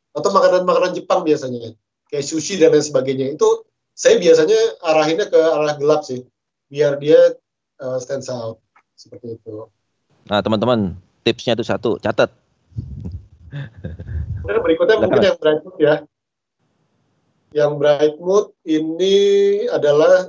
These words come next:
Speaker 1: eh, ambience atau, eh, apa ya, suasana yang lebih terang lah, yang lebih cerah ya. Ini sebenarnya yang paling,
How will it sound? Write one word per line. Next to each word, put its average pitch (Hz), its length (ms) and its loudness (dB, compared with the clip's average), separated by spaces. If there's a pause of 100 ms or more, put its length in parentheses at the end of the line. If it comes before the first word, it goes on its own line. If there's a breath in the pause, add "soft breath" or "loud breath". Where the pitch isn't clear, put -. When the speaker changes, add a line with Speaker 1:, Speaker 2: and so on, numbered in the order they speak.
Speaker 1:
eh, 143 320 0
ambience 147 640 0
atau, 165 960 2 (640)
eh, 127 320 -6
apa 151 160 -6
ya, 127 160 0
suasana 147 480 4
yang 143 160 4
lebih 135 160 -4
terang 143 320 0
lah, 139 160 0
yang 135 160 -4
lebih 127 320 -4
cerah 139 320 0
ya. 123 240 -6 (1300)
Ini 170 160 2
sebenarnya 202 340 2
yang - 60 -6
paling, 180 180 2